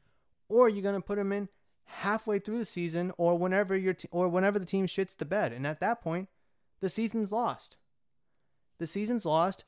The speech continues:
and we'll be talking about hockey and basketball starting up for the Bruins and the Celtics and the Red Sox, hopefully in the postseason by then. So it's like, ugh.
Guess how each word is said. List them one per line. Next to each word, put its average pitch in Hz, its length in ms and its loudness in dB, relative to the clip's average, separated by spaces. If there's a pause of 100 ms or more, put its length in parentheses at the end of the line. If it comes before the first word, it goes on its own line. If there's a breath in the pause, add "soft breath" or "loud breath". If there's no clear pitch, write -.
(180 soft breath)
and 170 300 0
we'll 175 120 2
be 190 100 -6
talking 180 380 0
about 175 300 4
hockey 165 380 -2
and 202 100 -2
basketball 139 440 0
starting 135 380 2
up 151 160 -2
for - 80 -8
the 135 60 -2
Bruins 139 360 2
and 196 100 -2
the 214 60 -2
Celtics 131 540 -4
and 151 180 -4
the 156 60 -2
Red 175 180 -2
Sox, 185 240 -4
hopefully 165 440 0
in 160 80 -2
the 170 60 -4
postseason 127 500 -4
by 110 160 -8
then. 113 220 -10 (2000)
So 196 300 0
it's 196 200 -2
like, 208 260 0
ugh. 180 340 -4